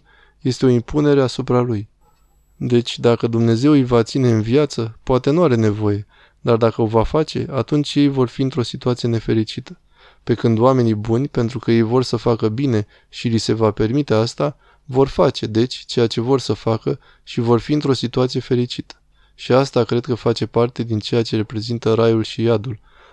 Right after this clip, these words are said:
Nu este atât de mult vorba despre un loc, deși va fi și un loc, pentru că dacă va cuprinde oameni cu trup, trebuie să fie un loc unde să se afle. Iar având trup, ne dă o prezență publică.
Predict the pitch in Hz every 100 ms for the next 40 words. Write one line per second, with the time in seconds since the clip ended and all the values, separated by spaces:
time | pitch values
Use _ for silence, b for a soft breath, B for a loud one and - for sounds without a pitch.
0 | b - 143 143 147 131 131 127 120 127
1 | 113 117 123 123 117 117 - 120 120 131
2 | 113 - b b b 120 - 117 117 -
3 | 165 - 113 123 123 - _ _ - 107
4 | 110 110 107 104 107 107 - - 131 120
5 | 110 127 117 101 107 - 135 - b b
6 | b - 143 131 - 110 120 117 131 147
7 | - 104 101 107 - 107 101 - - _
8 | b b b 117 113 110 143 127 - 139
9 | - - - 117 110 135 131 113 110 123
10 | - 127 131 120 107 - 113